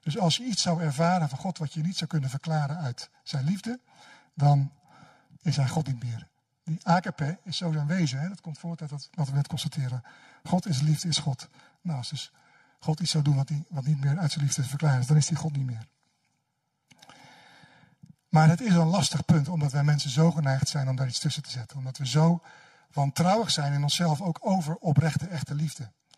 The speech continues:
Wij voelen altijd en overal dat er een haakje moet zitten. En dat, dat, zo zijn we opgegroeid en dat, eerlijk gezegd, weten we ook van onszelf, dat we vaak niet zo onvoorwaardelijk kunnen liefhebben. Dus we vinden het heel moeilijk om dat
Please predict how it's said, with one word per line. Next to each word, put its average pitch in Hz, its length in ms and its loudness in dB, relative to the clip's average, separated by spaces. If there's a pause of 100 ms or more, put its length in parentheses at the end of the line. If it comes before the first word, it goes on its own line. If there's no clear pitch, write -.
(600)
Wij 156 160 2
voelen 190 240 0 (540)
altijd 196 640 2
en 202 200 -2
overal 156 320 0
dat 143 80 -6
er 160 80 -8
een 147 80 -4
haakje 165 360 2
moet 135 160 -4
zitten. 120 400 -10
En 156 100 -6
dat, 151 180 -8
dat, 151 140 -4 (100)
zo - 100 -20 (260)
zijn 143 160 -4
we 160 60 0
opgegroeid 170 300 -4
en 202 60 -10
dat, 156 200 -10 (480)
eerlijk 139 240 -12
gezegd, 120 420 -14
weten 143 280 -8
we 165 60 -12
ook 151 80 -16
van 180 120 -10
onszelf, 202 460 -4
dat 156 180 -2
we 156 80 -6
vaak 143 260 4
niet 156 160 2
zo 143 280 4 (320)
onvoorwaardelijk 151 560 -2
kunnen 139 180 -2
liefhebben. 120 480 -6 (840)
Dus 165 140 0
we 180 80 0
vinden 170 180 2
het 175 100 4
heel 185 80 4
moeilijk 202 560 2
om 185 140 -2
dat 165 200 0